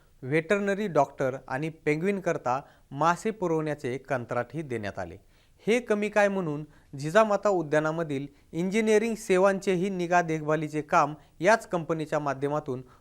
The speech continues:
रोमिंग छेडाला देण्यात आलं. याच कंपनीला नंतर महापालिकेच्या शाळेमध्ये वॉटर प्युरिफायर पुरवण्याचं कामसुद्धा देण्यात आलं. पक्षी कक्ष आणि टर्टल फॉडसाठी अंडर वॉटर लाईट्स, फिल्टर पंप्स पुरवण्याचं कामसुद्धा याच कंपनीला देण्यात आलं.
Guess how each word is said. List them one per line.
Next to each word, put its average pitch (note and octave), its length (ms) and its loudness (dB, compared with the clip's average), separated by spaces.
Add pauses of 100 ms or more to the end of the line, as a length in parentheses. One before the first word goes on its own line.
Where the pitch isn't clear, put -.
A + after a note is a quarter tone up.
रोमिंग E3+ 420 0
छेडाला C3+ 340 0
देण्यात B2 400 -4
आलं. F#2+ 140 -8 (440)
याच E3+ 280 2
कंपनीला D3+ 580 0
नंतर D3 480 -2 (220)
महापालिकेच्या G3+ 800 0
शाळेमध्ये D#3 640 0 (260)
वॉटर F3+ 360 4
प्युरिफायर F#3 600 0
पुरवण्याचं E3 580 -2
कामसुद्धा D3+ 580 -2
देण्यात B2+ 340 -6
आलं. G#2+ 160 -6 (640)
पक्षी F#3+ 320 -4
कक्ष G3 320 -4 (160)
आणि E3 220 -4 (140)
टर्टल F3 340 0
फॉडसाठी C#3 760 -4 (200)
अंडर F#3 300 0
वॉटर E3 340 2
लाईट्स, D3 480 -2 (280)
फिल्टर F#3+ 360 -2
पंप्स G#3+ 480 -2
पुरवण्याचं D#3 640 -2
कामसुद्धा D3+ 600 0
याच B2+ 300 -4
कंपनीला A#2 520 -8
देण्यात C#3+ 380 -4
आलं. G2 180 -8